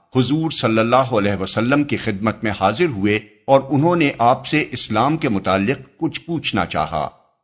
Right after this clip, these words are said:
حضور صلی اللہ علیہ وسلم کو ان کی یہ مداخلت ناگوار ہوئی اور آپ صلی اللہ علیہ وسلم نے ان سے بے رخی برتی۔ اس پر اللہ تعالی کی طرف سے یہ سورہ نازل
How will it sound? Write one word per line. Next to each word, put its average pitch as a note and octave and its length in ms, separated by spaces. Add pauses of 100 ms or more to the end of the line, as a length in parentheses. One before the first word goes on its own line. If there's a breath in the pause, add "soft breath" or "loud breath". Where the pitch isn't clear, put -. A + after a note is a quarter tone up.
حضور B2+ 340
صلی G#2+ 260
اللہ G#2 160
علیہ G2+ 360
وسلم A2+ 480
کو C3 460
ان D3+ 160
کی D3+ 220
یہ B2+ 60
مداخلت A#2+ 680
ناگوار G#2 560 (120)
ہوئی G2 200 (260)
اور A2 180 (100)
آپ C#3 340
صلی A2 220
اللہ A2 180
علیہ G2+ 420
وسلم B2+ 440
نے A2+ 300
ان A#2+ 120
سے B2+ 180
بے G2 240
رخی B2+ 320
برتی۔ E2 480 (280)
اس B2+ 180
پر B2 220
اللہ G#2+ 300
تعالی G#2 360
کی A2 100
طرف G2+ 280
سے A#2 220 (260)
یہ B2+ 280 (120)
سورہ G2+ 420 (100)
نازل G2+ 380